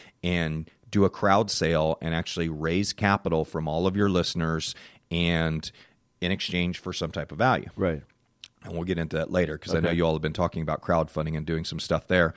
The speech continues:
Speaker 2: Yeah.
Speaker 1: Um, content, monetization. So if you're an artist and you're a really great artist, a music artist,
Speaker 2: Right.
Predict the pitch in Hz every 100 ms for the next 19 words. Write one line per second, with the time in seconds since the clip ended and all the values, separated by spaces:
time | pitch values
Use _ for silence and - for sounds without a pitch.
0 | 98 87 76 95 95 90 82 - 117 123
1 | - 78 73 - 90 92 98 - 92 95
2 | - 73 - 85 85 82 - 90 117 90
3 | 78 - - 85 85 82 80 90 95 90
4 | 87 - 87 95 90 - 82 104 120 -
5 | 80 82 85 - 92 82